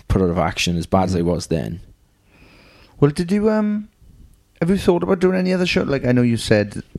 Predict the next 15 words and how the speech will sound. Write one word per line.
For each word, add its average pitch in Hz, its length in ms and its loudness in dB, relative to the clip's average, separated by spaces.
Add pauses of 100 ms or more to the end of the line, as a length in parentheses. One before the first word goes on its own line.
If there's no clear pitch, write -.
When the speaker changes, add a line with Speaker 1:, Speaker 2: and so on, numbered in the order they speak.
(200)
Speaker 2:
they 98 120 0
were 92 80 0
stressful. 92 380 0
Well, 92 100 -2
now 92 360 0 (180)
you 95 120 -4
said 87 220 0
they're 85 80 -2
stressful. 82 540 0
I 85 80 0
guess 85 300 -4
you 82 60 0
probably 87 260 0
haven't. 85 380 -2
But 87 200 -2